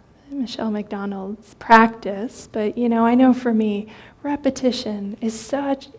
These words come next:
a powerful teacher in the Dharma. Like, it just steeps into us deeper and deeper and deeper. And every time I hear a teaching and every time I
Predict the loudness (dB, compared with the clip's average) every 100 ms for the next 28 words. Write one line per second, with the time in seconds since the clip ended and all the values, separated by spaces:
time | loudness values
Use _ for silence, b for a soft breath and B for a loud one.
0 | -20 -12 -8 -8 -8 -6 2 4 4 0
1 | -4 -6 -6 -8 -8 -4 -4 -4 -4 -6
2 | -6 -6 -4 -4 -6 -14 -20 b b b
3 | -6 0 2 2 2 4 4 2 -4 -6
4 | -4 -2 -2 -4 -10 -2 6 10 10 8
5 | -2 -4 -8 -10 -14 -20 B B B B
6 | -16 -16 -16 -4 4 4 8 6 6 2
7 | 0 -4 -4 -2 -2 0 0 0 -2 -2
8 | -2 -2 -6 -8 -8 -6 -2 4 6 8
9 | 4 2 2 4 4 0 -2 -2 -4 -8
10 | -10 -8 -4 0 4 4 2 0 2 4
11 | 4 2 -4 -6 -6 -4 -6